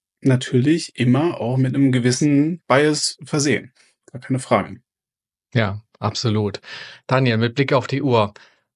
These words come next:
Speaker 2: äh, es hat mir wahnsinnig viel Spaß gemacht und ich hab heute ganz viel dazugelernt. Dafür danke ich dir auf jeden Fall schon mal. Ähm, wenn du jetzt noch,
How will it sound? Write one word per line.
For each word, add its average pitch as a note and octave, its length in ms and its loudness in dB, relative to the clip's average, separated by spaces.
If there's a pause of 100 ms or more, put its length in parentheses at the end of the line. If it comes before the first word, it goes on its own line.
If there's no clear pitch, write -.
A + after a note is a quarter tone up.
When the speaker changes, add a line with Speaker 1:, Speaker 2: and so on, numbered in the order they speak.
(140)
Speaker 2:
äh, A2+ 260 2
es A2 140 -4
hat A#2 160 -4
mir A#2+ 160 0
wahnsinnig A2 680 2
viel A#2+ 240 0
Spaß A#2 300 -2
gemacht A#2+ 180 0
und C3 140 -2
ich D3 120 2
hab F#3 160 -2
heute E3 220 4
ganz D3+ 220 2
viel E3+ 180 4
dazugelernt. B2 640 2
Dafür A2 220 -2
danke B2 260 0
ich A#2+ 100 -2
dir A2 200 2
auf G2 160 -2
jeden G#2 180 0
Fall G#2 160 -2
schon G#2 220 -4
mal. B2 240 0 (500)
Ähm, B2 380 4 (360)
wenn C3 360 4
du F#3+ 80 4
jetzt D#3 420 0
noch, C#3+ 460 2